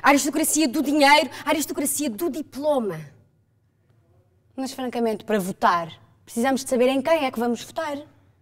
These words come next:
Speaker 2: Temos que ser educados.
Speaker 1: Mas a educação tem de ser prática. Primeiro, aprender a pensar.
Speaker 2: Então, porquê é que achas que eu dediquei mais de metade da minha vida às crianças? Comecei a escrever para as crianças. Tinha vinte e cinco anos,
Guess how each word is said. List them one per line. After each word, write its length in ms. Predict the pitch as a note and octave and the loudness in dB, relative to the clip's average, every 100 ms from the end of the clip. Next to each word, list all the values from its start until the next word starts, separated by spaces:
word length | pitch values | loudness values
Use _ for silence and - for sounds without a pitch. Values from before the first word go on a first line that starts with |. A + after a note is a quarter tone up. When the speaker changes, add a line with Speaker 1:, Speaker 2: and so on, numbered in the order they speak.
| _ _ | _ _
Speaker 2:
Temos 260 | D#4+ C#4 - | 2 2 0
que 120 | - | -2
ser 200 | C4+ B3+ | 4 6
educados. 680 | B3+ - F4 F4 D4 C4+ C#4 | 6 2 4 6 4 -2 0
Speaker 1:
Mas 120 | C4 | 0
a 40 | D4+ | 0
educação 280 | C#4+ D#4 | -2 -4
tem 120 | D#4 C4 | -4 -6
de 60 | |
ser 120 | B3+ | -6
prática. 560 | - F#3+ D#3+ D#3 C#3+ C#3+ _ _ _ _ _ _ - | -8 -12 -12 -16 -18 -18 _ _ _ _ _ _ -2
Primeiro, 460 | C4 C4 G#3+ F#3+ - | 2 4 4 2 -4
aprender 400 | A3 C4+ C4+ C#4 | -2 4 6 6
a 60 | D4 | 4
pensar. 460 | C4+ - F#3+ D#3 - _ _ _ _ _ _ _ _ _ _ | 2 -2 -4 -6 -6 _ _ _ _ _ _ _ _ _ _
Speaker 2:
Então, 220 | G#3 F3+ E3 | -12 -10 -8
porquê 180 | - | -6
é 40 | F3+ | -6
que 100 | F3+ | -6
achas 260 | E3+ F#3 | -6 -8
que 80 | - | -8
eu 60 | F3+ | -8
dediquei 300 | F3 - F#3+ | -6 -2 -2
mais 280 | G#3 B3 A3 | 0 -2 -2
de 60 | |
metade 280 | A3 G#3+ F#3 | -4 -4 -8
da 60 | G3 | -6
minha 180 | F#3+ | -6
vida 180 | F3 E3+ | -8 -8
às 100 | E3+ | -10
crianças? 580 | - D#3+ D#3 - - - _ _ _ _ _ - - _ - | -12 -16 -16 -20 -20 -20 _ _ _ _ _ -20 -20 _ -6
Comecei 320 | A#3 - C4 | -4 4 6
a 40 | |
escrever 500 | A#3+ - G3+ G3+ F3+ | 6 0 0 2 0
para 280 | - D4 C#4+ | -6 -6 -6
as 120 | C4 | -6
crianças. 680 | - A#3+ G#3 F#3 F#3+ - _ _ - | -8 -6 -6 -10 -16 -20 _ _ -6
Tinha 220 | A#3 G#3+ | -2 0
vinte 240 | G3 C#4 | 0 -2
e 60 | C4 | -4
cinco 260 | C4 - | -8 -8
anos, 340 | F3 E3 - | -10 -12 -16